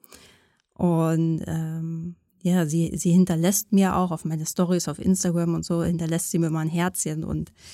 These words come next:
mein größter Hellsinn, Hellsinn, den ich hab, ist ja wirklich das Hellfühlen. Also ich weiß ja wirklich genau, ähm,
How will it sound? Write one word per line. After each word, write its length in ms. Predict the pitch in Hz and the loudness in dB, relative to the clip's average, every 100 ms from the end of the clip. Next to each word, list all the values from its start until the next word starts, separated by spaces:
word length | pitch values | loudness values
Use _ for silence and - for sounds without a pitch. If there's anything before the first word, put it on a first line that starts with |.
| - - _ - | -20 -20 _ -2
mein 200 | 170 170 | 2 2
größter 320 | 170 190 180 | 2 2 4
Hellsinn, 600 | 180 185 160 170 170 - | 6 6 4 4 2 0
Hellsinn, 560 | 156 175 190 156 170 | 0 2 4 4 2
den 140 | 170 - | 2 0
ich 140 | 165 | -2
hab, 160 | 175 - | -6 -4
ist 180 | 175 - | -2 0
ja 380 | 160 160 160 - | 0 0 -4 -2
wirklich 280 | 170 170 165 | -2 -2 -2
das 280 | 165 - | -4 -2
Hellfühlen. 840 | 190 180 180 - 202 175 165 185 180 | 2 4 4 4 6 6 4 4 2
Also 260 | 151 170 | 0 -2
ich 160 | 165 - | -4 -2
weiß 200 | 170 - | -4 -2
ja 100 | 160 | 0
wirklich 400 | 180 165 160 - | 0 -2 -4 -2
genau, 420 | 160 151 160 160 | -2 0 0 -2
ähm, 440 | 151 156 156 156 | -2 -4 -4 -6